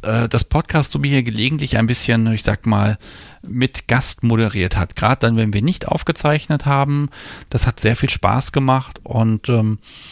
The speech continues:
das würde ich gern wiederholen und weil das einfach schön ist, mit ihr zusammen mal zu sprechen, weil sie auch eine ganz andere, total spannende Perspektive und Sichtweite hat, die mir, mir immer fehlt. Und deshalb haben wir beschlossen,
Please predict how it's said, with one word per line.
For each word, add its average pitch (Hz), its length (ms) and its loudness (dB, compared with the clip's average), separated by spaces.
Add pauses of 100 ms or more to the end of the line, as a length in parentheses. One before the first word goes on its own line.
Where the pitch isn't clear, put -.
(200)
das - 320 -10
würde 156 180 0
ich 135 120 -2
gern 123 240 2
wiederholen 170 720 0 (100)
und 131 440 -2 (320)
weil 131 140 0
das 139 120 0
einfach 143 240 0
schön 160 240 2
ist, 214 160 -2
mit 147 160 -2
ihr 143 180 2
zusammen 139 380 0
mal 127 180 2
zu - 80 -4
sprechen, 131 640 -2
weil 120 120 2
sie 117 140 -2
auch - 320 -2
eine 53 300 -4 (180)
ganz - 260 0
andere, 135 600 2 (340)
total 127 340 0
spannende 127 520 2
Perspektive 139 640 0
und 120 80 4
Sichtweite 110 440 0
hat, 110 100 0
die 120 60 0
mir, 139 280 2
mir 131 180 2
immer 117 180 0
fehlt. 110 400 0
Und - 560 -12
deshalb 127 200 0
haben 123 140 2
wir 131 120 2
beschlossen, 120 760 0